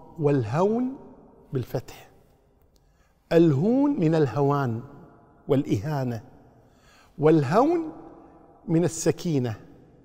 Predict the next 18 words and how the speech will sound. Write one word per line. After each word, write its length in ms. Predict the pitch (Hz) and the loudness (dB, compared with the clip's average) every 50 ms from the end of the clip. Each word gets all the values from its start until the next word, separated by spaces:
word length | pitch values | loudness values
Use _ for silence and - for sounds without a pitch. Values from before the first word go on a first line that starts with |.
| _ - | _ -6
والرفق. 580 | 147 139 147 151 175 156 - - - - - - - - _ _ - - _ _ _ _ _ _ _ _ _ _ _ _ - | -4 -4 -2 0 -2 -2 -2 -6 -16 -18 -18 -20 -20 -20 _ _ -20 -20 _ _ _ _ _ _ _ _ _ _ _ _ -2
"وعباد 420 | 135 123 135 139 156 156 143 135 | 0 2 2 4 4 4 2 2
الرحمن 540 | 139 135 143 147 135 - - 143 151 147 143 | 0 -2 -2 -2 -4 -2 -2 -2 0 0 0
الذين 600 | 143 139 139 143 139 139 151 147 143 156 180 214 - - - - | 0 0 0 0 0 0 0 0 0 0 -2 -4 -6 -10 -10 -6
يمشون 400 | 151 139 135 - - 165 151 147 | -6 -6 -6 -4 -4 -4 -2 -2
على 200 | 131 139 147 147 | -2 -2 -2 -2
الأرض 480 | 147 - - 143 147 143 151 202 233 254 - - - - - - - - - - - - - | -2 -2 -4 -4 -2 0 0 -2 -2 -4 -8 -18 -20 -20 -20 -20 -20 -20 -20 -20 -20 -12 -6
هونا"، 540 | 127 143 135 120 110 110 107 107 101 95 - - - - _ _ _ _ _ _ _ _ - | -2 -2 -2 -2 -4 -6 -8 -8 -12 -14 -18 -20 -20 -20 _ _ _ _ _ _ _ _ -8
يمشون 420 | 143 127 120 - - 165 156 139 135 | -6 -6 -6 -6 -6 -4 -4 -4 -4
على 160 | 113 120 131 | -4 -6 -4
الأرض 400 | - 160 151 143 147 185 240 240 - - - - - - - - - _ - - | -4 -4 -2 0 0 0 -2 -2 -6 -14 -20 -20 -20 -20 -20 -20 -20 _ -18 -10
هونا، 520 | - 143 156 143 120 110 107 113 107 95 92 - - - - - - _ _ _ - | -2 0 2 2 2 0 -4 -6 -8 -10 -12 -16 -20 -20 -20 -20 -20 _ _ _ -4
يعني 340 | 143 139 131 135 143 165 - | -2 -2 0 0 -2 -2 -2
برفق 380 | 156 127 131 143 170 - - - - - - - | 0 2 2 2 2 0 -4 -8 -20 -14 -8 -6
وسكينة. 540 | 135 117 - 139 - - 147 120 110 110 101 - - - - - - | -4 -2 -2 -4 -4 -2 -4 -4 -4 -4 -8 -12 -16 -20 -20 -20 -8
فالهون 640 | - - 156 156 151 131 127 165 208 254 254 254 170 139 | -2 0 2 2 2 2 2 2 2 2 2 0 -2 0
غير 220 | 143 180 196 180 | 2 4 4 4
الهون. 420 | 170 147 117 110 143 139 123 113 | 2 0 0 0 0 -2 -2 -4